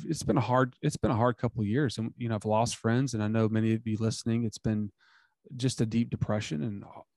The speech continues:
a lot of isolation. So I don't speak to this as,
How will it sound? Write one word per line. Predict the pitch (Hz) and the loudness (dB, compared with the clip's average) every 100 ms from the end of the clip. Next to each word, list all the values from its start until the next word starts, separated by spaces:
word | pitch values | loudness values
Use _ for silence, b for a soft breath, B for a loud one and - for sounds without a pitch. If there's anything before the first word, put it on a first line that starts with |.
| _ | _
a | 120 | -8
lot | 107 | -6
of | 110 | -2
isolation. | 107 104 110 101 113 - 92 | 0 0 -2 -2 -2 -4 -8
So | - 107 | -4 -2
I | 110 | 2
don't | 135 139 | 0 0
speak | - - 131 | -8 -2 -2
to | - | 0
this | 107 110 - - - | -2 -2 -2 -10 -6
as, | 107 104 - | -4 -4 -6